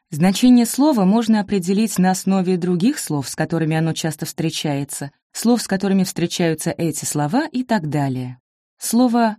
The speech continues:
«abhorred» часто встречается в тех же контекстах, что и слово «hated». Слово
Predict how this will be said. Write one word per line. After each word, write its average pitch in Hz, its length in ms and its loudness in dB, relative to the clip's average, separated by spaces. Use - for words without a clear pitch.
«abhorred» 196 560 0
часто 294 280 0
встречается 220 640 -2
в - 80 -10
тех 202 220 0
же 147 100 -2
контекстах, 156 680 -2
что - 220 -2
и 269 80 2
слово 226 500 0
«hated». 160 440 -2
Слово 170 580 2